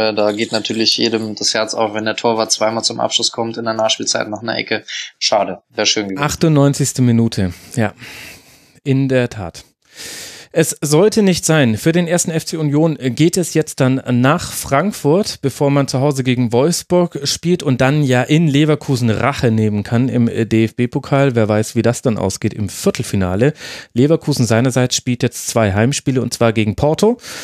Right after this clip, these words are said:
Speaker 2: und gegen den F C Augsburg. Hat unter anderem zu lustigen Szenen auf der Pressekonferenz nach dem Spiel geführt, als ein portugiesischer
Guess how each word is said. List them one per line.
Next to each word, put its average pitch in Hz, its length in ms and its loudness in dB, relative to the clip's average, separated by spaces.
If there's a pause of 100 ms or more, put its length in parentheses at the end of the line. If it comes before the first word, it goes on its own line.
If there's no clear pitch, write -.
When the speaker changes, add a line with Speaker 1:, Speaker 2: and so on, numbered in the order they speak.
(200)
Speaker 2:
und 139 320 0 (120)
gegen 117 260 2
den 107 200 2
F - 180 -4
C - 140 -4
Augsburg. - 460 -6
Hat 117 140 0
unter 135 180 2
anderem 107 300 0
zu 110 100 -2
lustigen 101 380 -2
Szenen 92 320 -2
auf - 160 -4
der - 80 0
Pressekonferenz 120 720 0
nach 101 140 2
dem 107 120 -2
Spiel 110 240 -2
geführt, 104 340 -2
als - 200 -2
ein 98 200 0 (320)
portugiesischer 107 840 2